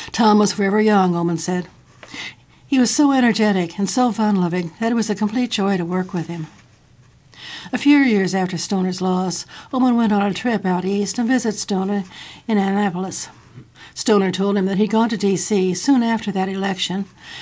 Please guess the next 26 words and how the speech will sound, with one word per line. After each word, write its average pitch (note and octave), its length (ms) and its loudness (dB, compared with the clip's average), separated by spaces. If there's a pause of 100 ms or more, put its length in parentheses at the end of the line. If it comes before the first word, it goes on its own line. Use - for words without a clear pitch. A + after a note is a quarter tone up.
(120)
and C#4+ 100 6
invited C4 400 8
Grassley G#3 460 2
out F#3 160 0
to F#3+ 80 -8
lunch G3 480 -2 (280)
to B3+ 60 -2
say A#3 220 0
that A3 160 0
anything A3+ 360 2
that G#3 200 -2 (280)
had B3 120 0
happened G3+ 420 2
in G3+ 120 4
the G#3 80 2
campaign, F#3 800 -2 (120)
well, B3 300 2 (100)
that B3 140 -2
was A3 160 -2
ancient E3+ 260 -4
history. D#3 460 -8 (680)
"That B3+ 140 2
was C#4 160 2
Tom. A3+ 420 2 (340)
I A3+ 140 2
ran, A3+ 440 2